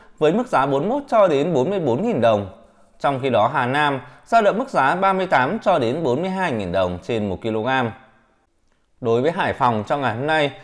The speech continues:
có mức giá dao quanh bốn mươi hai cho đến bốn mươi bốn nghìn đồng. Phú Thọ phổ biến mức giá bốn mươi cho đến bốn mươi ba nghìn đồng trên một kg. Thái Nguyên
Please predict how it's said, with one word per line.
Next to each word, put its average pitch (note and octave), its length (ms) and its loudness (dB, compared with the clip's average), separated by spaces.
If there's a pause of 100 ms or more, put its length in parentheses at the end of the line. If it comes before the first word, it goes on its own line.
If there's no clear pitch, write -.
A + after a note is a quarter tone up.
(140)
có D#3 100 2
mức B3 160 -2
giá D3+ 200 2
dao A3 160 -2
quanh G#3 260 0
bốn D3 140 0
mươi F#3 100 -6
hai G3+ 240 0 (120)
cho F3+ 200 4
đến C3 300 0
bốn A#2 160 0
mươi F3 100 -2
bốn C3 280 0
nghìn E3 180 -2
đồng. G2+ 260 2 (840)
Phú A#2+ 120 -6
Thọ E3+ 380 2
phổ A#2+ 220 2
biến A2 220 -2
mức G#3+ 120 -4
giá B2 180 2
bốn C3 240 0
mươi G#3+ 300 0
cho G3 200 6
đến D3 300 0
bốn B2+ 140 0
mươi G3 100 -2
ba G3+ 180 2
nghìn G#2+ 200 -2
đồng F#2 240 0
trên A2 240 -4
một F#2 140 -4
kg. A#2+ 240 -2 (1120)
Thái G#2+ 120 -2
Nguyên D3+ 380 0